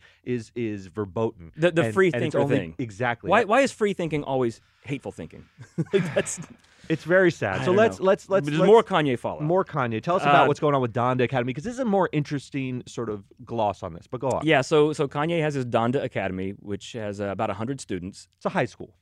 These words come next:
Speaker 2: Yeah, and it's, it's not accredited. Um, and, you know, it's, it, that, that is his free thinking thing of they, they teach parkour and, and, like, social influencing and, and other things.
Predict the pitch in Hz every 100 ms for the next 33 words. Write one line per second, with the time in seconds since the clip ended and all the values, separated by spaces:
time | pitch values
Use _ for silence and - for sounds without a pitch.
0 | _ 208 185 - - 156 156 - 143 135
1 | 131 185 160 143 165 185 - - 123 127
2 | 131 127 131 147 120 127 - - _ _
3 | - 170 - 160 160 165 185 151 139 139
4 | - - 147 131 135 135 113 113 107 110
5 | 127 135 143 156 160 - 208 185 - 254
6 | 180 139 123 127 131 135 131 - 185 -
7 | 175 160 165 156 135 123 120 110 110 110
8 | 117 127 127 139 127 117 107